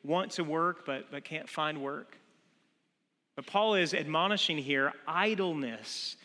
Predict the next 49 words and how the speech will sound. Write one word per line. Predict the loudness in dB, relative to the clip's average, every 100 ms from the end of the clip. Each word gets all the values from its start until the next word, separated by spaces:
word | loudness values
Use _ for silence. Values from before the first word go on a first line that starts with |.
| 0
That | 2
is, | 2 2
those | 2 2
who | 0
have | 4 4 4 4
work | 2 2 -2
to | 0
do | 4 4 4 2 -2 -10 -10
and | -4 0
they |
aren't | 0 -2 -4
doing | -8 -8
it. | -14 -18 -20 -20 -20 -20 _ _ _ _ _ _ _ _ _ _ _ _ _ _
So | -10 -4
what | -2
do |
we, | 0 -2 -2 -16 _ _ _
what, | -12 -12 -10
from | -6 -2
what | -2
Paul | 0 0
has | 0 -2
to | -2
say | -2 0
about | 2 0 -2
this | -4
here, | -2 -2
what | 0
do |
we | 0
learn | 0 0
about | 0 -2
the | -2
Christian | -10 -8 -8 -6 -6 -6
view | -6 -6 -8 -10 -16 -20 -20 -16 -6
of | -4 -2
work? | -4 -4 -8
Four | -6 -4
things. | -4 -8 -12 -14 -10
And, | -10
and | -8
I'm | -6
gonna | -4 -4
be, | -4 -6
again, | -2 -2 0
thirty | -2 -2
thousand | 0 -2 -2
foot | -8 -8
view | -4 -4 -6